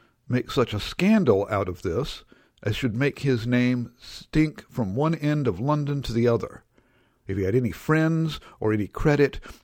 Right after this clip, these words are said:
we undertook that he should lose them. And all the time, as we were pitching it in red hot,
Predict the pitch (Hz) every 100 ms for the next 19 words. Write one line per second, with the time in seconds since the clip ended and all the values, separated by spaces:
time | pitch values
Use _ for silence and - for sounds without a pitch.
0 | - 113 143 139 127 - 127 - 113 -
1 | 139 - 87 98 135 139 - 85 - -
2 | _ _ _ _ _ - 92 - 123 139
3 | 147 143 127 127 - 135 117 104 98 -
4 | - - 104 127 123 - 143 - 135 113
5 | 110 - 104 101 127 131 117 120 98